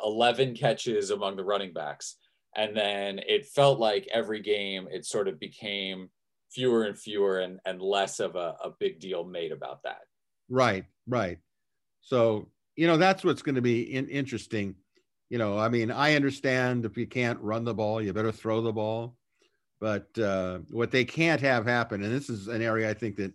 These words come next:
Speaker 2: fans are probably really curious, especially the ones that are really in tune with the finer points of football, is these short yardage situations. Are they gonna be improved in third and one,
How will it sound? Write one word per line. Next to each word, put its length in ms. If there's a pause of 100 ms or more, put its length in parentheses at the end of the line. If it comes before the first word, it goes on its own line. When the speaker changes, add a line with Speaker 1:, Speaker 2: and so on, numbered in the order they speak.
(540)
Speaker 2:
fans 320
are 80
probably 360
really 340
curious, 420
especially 360
the 100
ones 240
that 160 (580)
are 140
really 300
in 120
tune 540
with 160
the 100
finer 640 (500)
points 280
of 140
football, 640 (600)
is 160
these 140
short 340
yardage 380
situations. 1000 (1080)
Are 140
they 100
gonna 160
be 100
improved 440
in 120
third 320
and 120
one, 320